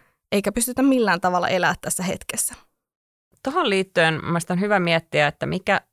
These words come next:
Speaker 2: vie ja tuo energiaa ja kuinka paljon sä käytät energiaa asioihin tai pohdintaan, mikä ei oikeasti johda kauheasti mihinkään, te-, tai ei ainakaan tuo mitään positiivista.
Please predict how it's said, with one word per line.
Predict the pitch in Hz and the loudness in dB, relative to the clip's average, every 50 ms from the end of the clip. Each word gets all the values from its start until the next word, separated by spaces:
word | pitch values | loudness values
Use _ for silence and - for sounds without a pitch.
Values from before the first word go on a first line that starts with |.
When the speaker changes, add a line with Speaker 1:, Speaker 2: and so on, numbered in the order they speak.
| - | -8
Speaker 2:
vie | 156 165 160 156 147 | -4 -2 0 0 0
ja | 131 135 | 0 -2
tuo | - - 143 139 - | -4 -2 -2 -2 0
energiaa | - 143 143 139 139 151 156 151 - - 135 151 | -2 -2 -2 -2 -4 -4 -4 -6 -6 -2 -2 0
ja | 139 147 | 0 -2
kuinka | - - 220 240 240 226 | -2 -4 -4 -4 -4 -4
paljon | - - 180 185 180 180 170 160 147 143 - _ _ _ _ _ _ - | -2 0 0 2 2 2 0 -2 -2 -4 -6 _ _ _ _ _ _ -12
sä | - 151 | -12 -4
käytät | - - 190 190 185 - - - - - | 0 2 2 2 2 0 -2 -4 -2 -2
energiaa | 151 147 139 127 - 131 120 90 92 92 113 139 156 - - _ _ _ _ - | -2 -2 -2 -2 -4 -4 -4 -2 0 0 0 0 0 -2 -6 _ _ _ _ -2
asioihin | - 151 - - 147 139 135 143 143 107 95 139 - _ _ _ _ _ _ _ _ _ _ _ _ - | -2 0 2 2 2 2 2 0 0 -2 -4 -6 -8 _ _ _ _ _ _ _ _ _ _ _ _ -2
tai | 147 139 143 - | -2 -2 -2 0
pohdintaan, | - 151 135 143 151 - 113 - - - - 82 87 160 165 - _ _ _ _ _ _ _ _ - | -2 -2 -2 -2 -6 -6 -6 -6 -6 -4 -2 0 0 0 -2 -4 _ _ _ _ _ _ _ _ -6
mikä | 151 147 - 151 143 | -4 0 0 0 2
ei | 143 143 | 2 2
oikeasti | 143 143 139 - - - - 147 - | 0 0 -2 -4 -6 -8 -8 -6 -2
johda | 139 139 135 - - 143 - _ | -2 -2 -2 -4 -8 -12 -10 _
kauheasti | - - - 170 156 - - - | -6 -6 -6 -6 -8 -12 -10 -10
mihinkään, | 156 156 160 - - - 139 139 139 | -8 -8 -8 -8 -6 -4 -2 -2 0
te-, | - 156 151 82 117 147 | 0 0 0 0 0 2
tai | 151 151 156 | 4 4 4
ei | 160 165 | 4 4
ainakaan | 160 151 143 - 147 147 | 2 2 2 0 0 0
tuo | - - 156 135 | 2 0 0 0
mitään | 135 143 143 139 143 143 | 0 -2 -2 -2 0 0
positiivista. | - 185 - 160 - - - - - - 202 - - - | 0 0 -2 -2 -6 -6 -6 -6 -6 -6 -6 -6 -6 -8